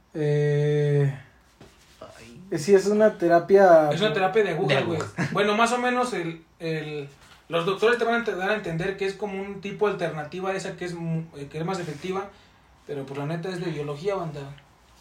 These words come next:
Speaker 3: Eh, del que sí quiera creer y del que no quiera creer, porque, pues, como dijiste tú, ¿cuál es, cómo le dicen? ¿Cómo qué?
Speaker 2: Homeopatía.
Speaker 3: Como la hem-, homeopatía,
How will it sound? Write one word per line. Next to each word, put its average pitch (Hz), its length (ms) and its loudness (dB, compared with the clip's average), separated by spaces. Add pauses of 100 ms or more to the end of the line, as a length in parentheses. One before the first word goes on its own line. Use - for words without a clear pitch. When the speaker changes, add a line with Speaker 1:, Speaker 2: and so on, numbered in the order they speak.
(440)
Speaker 3:
Eh, 139 80 -8
del 139 260 -4
que 143 180 -8 (120)
sí 170 260 -10
quiera 196 240 -2
creer 160 200 -6
y 180 100 -4
del 143 140 -6
que 139 80 -14
no 147 100 -10
quiera 147 220 -8
creer, 147 220 -10
porque, 123 280 -16
pues, - 180 -20
como 127 200 -16
dijiste 143 300 -12
tú, 165 280 -10
¿cuál 165 140 -10
es, 165 80 -14
cómo 175 240 -14
le 175 80 -16
dicen? 185 320 -14
¿Cómo 135 340 -12
qué? - 180 -16 (300)
Speaker 2:
Homeopatía. 107 1000 -8
Speaker 3:
Como 139 260 -6
la 139 120 -4
hem-, 139 220 -8
homeopatía, 147 1080 -4